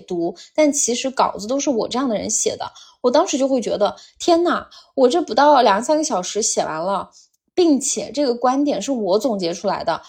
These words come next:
我说这，这本书重要的是这三点，你就听的是这三点，根本都不是这个大咖自己本人的见解。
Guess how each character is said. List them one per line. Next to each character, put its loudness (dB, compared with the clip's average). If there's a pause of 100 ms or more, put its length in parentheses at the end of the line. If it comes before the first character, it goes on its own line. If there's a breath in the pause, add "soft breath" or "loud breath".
(180 loud breath)
我 4
说 2
这， -2 (120)
这 0
本 -2
书 -2
重 -4
要 -2
的 -8
是 -8
这 -4
三 -8
点， -8 (300 loud breath)
你 -4
就 0
听 0
的 0
是 -4
这 -6
三 -8
点， -10 (440 soft breath)
根 2
本 -2
都 -2
不 -4
是 -6
这 -6
个 -2
大 0
咖 -4
自 -6
己 0
本 -2
人 -10
的 0
见 0
解。 -6